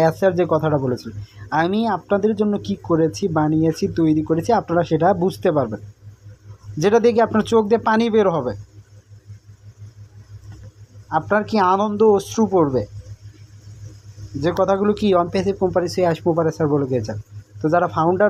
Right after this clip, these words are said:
রয়েছেন, ধৈর্য রাখতে হবে, বিশ্বাস রাখতে হবে।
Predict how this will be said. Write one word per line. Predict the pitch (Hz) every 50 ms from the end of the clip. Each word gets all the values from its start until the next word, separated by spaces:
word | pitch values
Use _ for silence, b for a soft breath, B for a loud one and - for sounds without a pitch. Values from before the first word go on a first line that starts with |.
| 190
রয়েছেন, | 190 175 156 - - 117 104 101 104 - _ - - - _ - 104 104 - _ - - - - _ - - - 123 113
ধৈর্য | 110 170 196 196 165 196 202 190
রাখতে | 180 170 - - 170
হবে, | 185 185 202 180 160
বিশ্বাস | 170 - - - 175 160 - 160
রাখতে | 143 104 101 135 123
হবে। | 117 107 98